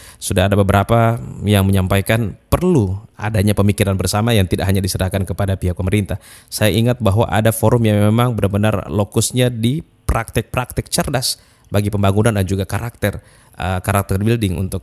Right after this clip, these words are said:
S D M itu sendiri. Anda sebagai Ketua Forum Kawasan Timur Indonesia, ke depan praktek apa yang akan dikembangkan di Gorontalo, meningkatkan sumber daya dan juga ketajaman,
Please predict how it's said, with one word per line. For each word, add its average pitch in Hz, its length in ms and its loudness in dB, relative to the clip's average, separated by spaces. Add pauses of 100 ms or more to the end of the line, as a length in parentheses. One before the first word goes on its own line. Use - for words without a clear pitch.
S - 80 -10
D 92 80 -4
M 90 80 -2
itu 85 160 -6
sendiri. 87 240 -6 (560)
Anda 127 240 2
sebagai 139 240 0
Ketua 143 640 4
Forum 151 400 2
Kawasan 135 320 2
Timur 127 200 0
Indonesia, 110 520 2 (500)
ke - 80 -8
depan 110 320 2
praktek - 400 -2
apa 113 240 -2
yang 98 80 -2
akan 101 160 -4
dikembangkan 95 400 -2
di 95 80 -2
Gorontalo, 95 480 -2
meningkatkan 98 800 -4
sumber 160 400 0
daya 131 320 0
dan 107 80 2
juga 110 180 -2
ketajaman, 98 640 -2